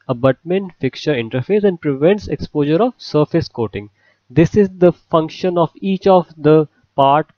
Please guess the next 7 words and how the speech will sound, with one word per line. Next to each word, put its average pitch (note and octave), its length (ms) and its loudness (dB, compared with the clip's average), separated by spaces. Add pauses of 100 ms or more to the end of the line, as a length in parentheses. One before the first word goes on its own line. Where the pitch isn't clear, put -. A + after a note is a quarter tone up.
present C#3+ 360 0
in G3+ 160 -4
implant C3+ 480 0
fixture. - 460 -12 (400)
Secondly, A3 420 2
talking G3 320 -2
about F#3 240 2